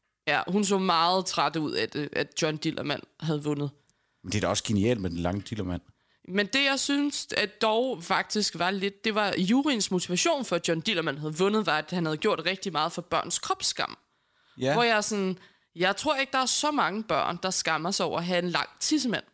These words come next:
Speaker 1: Jeg tror ikke, det er det, børns primære problem er. Hvis John Dillermand, han er jo også meget tynd.
Speaker 2: Ja.
Speaker 1: Det er jo, det er jo svært at være tyk som barn, jo. Så hvis John Dillermand jo havde været fede, fede John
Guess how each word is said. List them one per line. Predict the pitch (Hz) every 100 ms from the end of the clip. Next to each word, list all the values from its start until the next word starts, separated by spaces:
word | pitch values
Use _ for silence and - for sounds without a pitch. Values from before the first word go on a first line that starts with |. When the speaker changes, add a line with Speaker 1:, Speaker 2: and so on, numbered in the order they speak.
| -
Speaker 1:
Jeg | 208
tror | - 285
ikke, | 262
det | 269
er | 262 _
det, | 285 269 254 _
børns | 226 214 202 -
primære | - 254 247 170
problem | - 170 190 196
er. | 131
Hvis | 185 -
John | 214
Dillermand, | 202 277 254 208
han | 247
er |
jo | 247
også | 262
meget | 254 254
tynd. | - 269 - - _ 107
Speaker 2:
Ja. | 98 - - - -
Speaker 1:
Det |
er | 247
jo, | 240
det | 214 - - 190
er |
jo | 240
svært | 220 254 262 -
at | 202
være | 185
tyk | 190 349 349
som | 277 190
barn, | 147 -
jo. | - 160 _ _ _ _ _
Så | - 220
hvis | 202 220 - -
John | 233 214
Dillermand | 311 302 285 214 185
jo | 185
havde | 190 196
været | 175 165 160 160
fede, | - 240 233 349 294 165 165
fede | - 240 269 311 170
John | 147 156